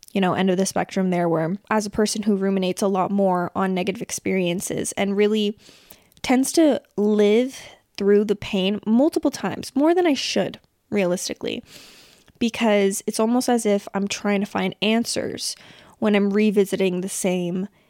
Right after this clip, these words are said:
issue over and over again in my head. And it's happened in plenty,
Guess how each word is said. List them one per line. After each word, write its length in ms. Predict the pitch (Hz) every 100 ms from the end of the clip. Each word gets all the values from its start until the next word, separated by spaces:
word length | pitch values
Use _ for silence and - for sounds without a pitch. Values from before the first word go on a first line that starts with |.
| _ _ -
issue 520 | 226 - 196 175 214 _ -
over 260 | 208 202 202
and 80 |
over 220 | 196 196 190
again 220 | 185 175
in 60 |
my 100 | 175
head. 280 | 202 - 196
And 120 | -
it's 140 | 254 -
happened 320 | 320 - 320
in 160 | 277 254
plenty, 720 | - - 233 226 233 233